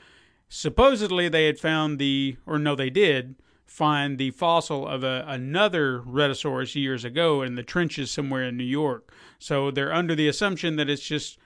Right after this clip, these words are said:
making its way home, if you will, uh, to wherever they found that, that one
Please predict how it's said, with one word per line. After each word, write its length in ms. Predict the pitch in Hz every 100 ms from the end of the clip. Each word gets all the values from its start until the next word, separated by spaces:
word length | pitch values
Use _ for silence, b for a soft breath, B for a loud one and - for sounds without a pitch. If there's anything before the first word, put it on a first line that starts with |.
| _
making 480 | 156 160 170 170 151
its 180 | 147 143
way 480 | 143 139 135 135 113 _
home, 440 | - 196 165 139
if 160 | 135 -
you 100 | 123
will, 360 | 117 110 107 - b b b b b -
uh, 340 | 127 123 123 120
to 520 | - 147 127 127 123 113 - _ _ 381
wherever 600 | 160 131 143 139 139 135
they 160 | 131 123
found 280 | 147 131
that, 160 | 127 123
that 140 | 127 131
one 480 | 127 127 120 120